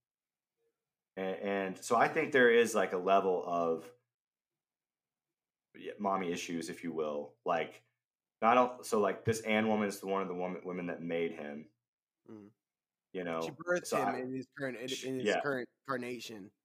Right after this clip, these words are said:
Speaker 2: Yeah.
Speaker 1: Yeah. So he,
Speaker 2: He says as
Speaker 1: it's
Speaker 2: much.
Speaker 1: like
Speaker 2: "I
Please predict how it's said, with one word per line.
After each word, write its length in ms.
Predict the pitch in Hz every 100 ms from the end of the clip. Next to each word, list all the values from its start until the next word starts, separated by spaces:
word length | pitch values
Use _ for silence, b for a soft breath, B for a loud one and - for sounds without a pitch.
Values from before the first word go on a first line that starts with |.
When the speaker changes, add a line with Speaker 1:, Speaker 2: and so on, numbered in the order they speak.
| _
Speaker 2:
Yeah. 240 | 123 120 104 -
Speaker 1:
Yeah. 320 | 101 85 - - _ _ _ _ _ -
So 460 | - 107 101 98 -
he, 260 | 113 123
Speaker 2:
He 100 | -
says 220 | - 262 -
as 120 | -
Speaker 1:
it's 180 | - -
Speaker 2:
much. 20 |
Speaker 1:
like 220 | 117 -
Speaker 2:
"I 60 | -